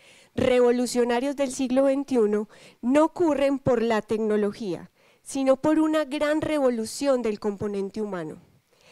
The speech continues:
La era industrial y la era agrícola, las que nos anteceden, se especializaron en generar competencias y herramientas para trabajar afuera, pero tenemos muy poquitas para trabajar adentro.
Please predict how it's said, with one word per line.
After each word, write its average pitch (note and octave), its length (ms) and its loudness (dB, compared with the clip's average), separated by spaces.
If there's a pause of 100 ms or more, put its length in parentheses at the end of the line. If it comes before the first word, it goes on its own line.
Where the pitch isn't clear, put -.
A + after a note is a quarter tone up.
(420)
La A3+ 240 2
era C4 140 2
industrial B3+ 680 0
y A#3 80 0
la G3 180 -2
era G#3+ 140 0
agrícola, A3 540 -2
las F#3+ 180 -4
que F#3+ 140 -12
nos G3 240 -12 (500)
anteceden, G#3 840 -4 (640)
se - 180 0
especializaron C4+ 1000 0
en B3+ 160 -4
generar B3 440 -2
competencias A#3 960 -4
y B3+ 160 -2
herramientas B3 760 0
para A#3 260 -2
trabajar A#3+ 640 -2
afuera, G3 640 -6 (640)
pero B3+ 220 4
tenemos C#4 440 0
muy D#4+ 240 4
poquitas D#4 640 -4
para A3+ 220 -2
trabajar G3+ 480 -2
adentro. F3+ 580 -2